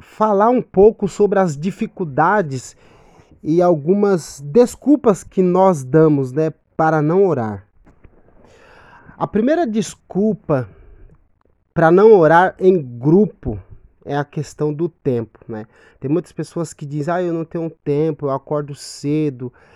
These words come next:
eh, eu acordo de madrugada pra trabalhar e volto, né, muito tarde, eu saio de casa à noite e volto à noite, então eu não tenho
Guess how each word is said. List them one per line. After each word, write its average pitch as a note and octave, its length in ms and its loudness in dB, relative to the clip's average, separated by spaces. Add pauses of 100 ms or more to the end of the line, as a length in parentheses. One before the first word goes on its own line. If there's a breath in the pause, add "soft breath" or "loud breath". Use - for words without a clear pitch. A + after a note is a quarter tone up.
(380 soft breath)
eh, A#2+ 120 -8
eu C3 80 -4
acordo C#3+ 400 -6
de C3+ 80 -8
madrugada C3+ 640 -8
pra B2+ 180 -12
trabalhar B2+ 400 -8
e C#3 60 -6
volto, B2+ 680 -8
né, A2+ 500 -12
muito B2 420 -12
tarde, B2+ 600 -6 (360 soft breath)
eu A#2+ 180 -8
saio D#3 360 -4
de C3+ 100 -8
casa C#3 320 -6
à C3 40 -6
noite C3 580 -2
e B2+ 40 -6
volto C3+ 440 -4
à B2+ 60 -8
noite, B2 440 -8
então C3+ 180 -10
eu C#3+ 40 -6
não C#3+ 120 -6
tenho D3+ 240 -8